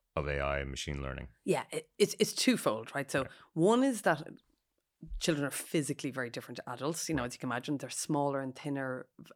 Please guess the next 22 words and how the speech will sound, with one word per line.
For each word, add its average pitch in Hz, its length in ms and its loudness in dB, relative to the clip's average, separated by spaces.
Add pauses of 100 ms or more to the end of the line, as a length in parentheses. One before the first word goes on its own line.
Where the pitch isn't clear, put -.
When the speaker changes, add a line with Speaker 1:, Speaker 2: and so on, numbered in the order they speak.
(120)
Speaker 2:
vocal 147 300 0
tracts. 165 300 -4
Their 135 100 -2
vocal 147 360 -2
folds 180 340 -6
are 190 40 -6
smaller. 208 480 -6
Speaker 1:
Yeah. 78 140 -6 (120)
Speaker 2:
So 156 100 0
actually 147 180 0
their 139 120 -2
pitches - 440 -6
and 135 140 -4
their 123 60 -8
f-, - 140 -18
the - 140 -10
form 156 240 4
and 135 100 2
frequencies - 520 -6
in 156 180 0
the 139 80 0
s-, - 180 -8